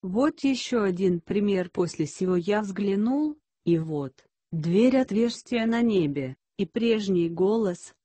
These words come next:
который я слышал как бы звук трубы, говоривший со мною, сказал: «Взойди сюда, и покажу тебе, чему надлежит быть после сего».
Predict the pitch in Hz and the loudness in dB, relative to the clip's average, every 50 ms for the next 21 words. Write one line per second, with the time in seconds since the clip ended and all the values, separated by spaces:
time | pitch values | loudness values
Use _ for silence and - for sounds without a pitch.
0 | _ _ - - 196 196 - 214 202 196 190 185 185 190 180 170 - - - 214 | _ _ -6 -4 -4 -2 -2 -2 0 2 2 2 2 2 0 0 -2 -8 -4 -2
1 | 240 269 262 - - 185 170 - - 180 175 170 165 160 190 175 170 156 160 165 | -2 -2 -2 -2 -4 -4 -4 -2 -4 -4 -4 -4 -2 -2 -2 -2 -2 -4 -4 -4
2 | 160 - - - 180 170 170 170 175 214 247 269 285 294 277 _ _ _ _ - | -6 -8 -12 -8 -4 -2 -2 -2 0 0 2 2 2 0 -2 _ _ _ _ -12
3 | 185 175 190 175 180 185 185 196 196 185 - - - 175 170 - - - 180 175 | -6 -2 -2 0 0 0 0 0 -2 -2 -4 -4 -4 -4 -4 -4 -4 -6 -4 -2
4 | 175 170 165 160 156 151 143 139 131 127 123 135 _ _ _ _ _ _ - - | 0 0 0 0 0 -2 -2 -4 -4 -6 -8 -12 _ _ _ _ _ _ -12 -6
5 | 190 185 175 175 175 165 165 165 160 147 156 165 160 160 160 196 240 233 - - | -4 -4 -2 0 0 0 0 -2 -4 -2 -2 0 0 0 0 0 0 -2 -2 -4
6 | - 233 196 175 175 156 147 139 139 - _ _ _ _ - 202 180 - 175 165 | -4 -4 -2 0 0 -2 -2 -4 -6 -12 _ _ _ _ -4 -4 -2 -2 -4 -4
7 | - 170 170 170 220 262 254 - - 220 170 170 160 151 143 143 147 _ _ _ | -2 -2 -2 0 -2 -2 -2 -2 -6 -6 -2 -2 -2 -2 -2 -6 -10 _ _ _
8 | _ - - - 214 208 208 208 214 214 202 202 185 180 190 190 190 - 240 262 | _ -12 -6 -2 0 0 2 2 2 2 2 2 0 0 0 -2 0 0 0 -2
9 | 254 240 214 196 214 208 - - - - 196 180 - - 214 208 - - - 160 | -2 -2 -4 -2 -4 -4 -4 -6 -4 -2 -2 -2 -2 -6 -6 -6 -6 -4 -6 -6
10 | 143 143 143 135 131 | -4 -4 -6 -6 -8